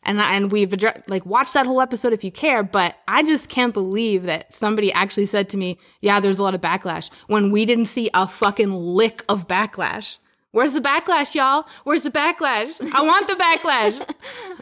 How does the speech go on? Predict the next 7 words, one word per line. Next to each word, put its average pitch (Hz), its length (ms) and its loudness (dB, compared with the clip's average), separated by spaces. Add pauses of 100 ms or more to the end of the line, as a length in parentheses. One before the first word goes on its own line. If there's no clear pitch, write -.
You 277 120 -2
know, 320 340 4
<laughs> - 0 -
like, 320 840 -2 (400)
the 370 140 0 (120)
fuck? 330 520 -4
Like, - 200 -2